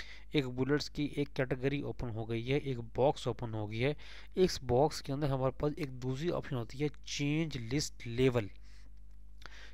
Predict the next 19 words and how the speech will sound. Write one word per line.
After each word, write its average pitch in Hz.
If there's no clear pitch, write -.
चेंज 175
लिस्ट 170
लेवल 139
का 139
मतलब 120
ये 113
होता 110
है 120
कि 165
अगर 143
हमने 123
by 113
default 127
पहले 120
जो 131
बुलेट्स 131
लगाई 127
हुई 120
हैं, 127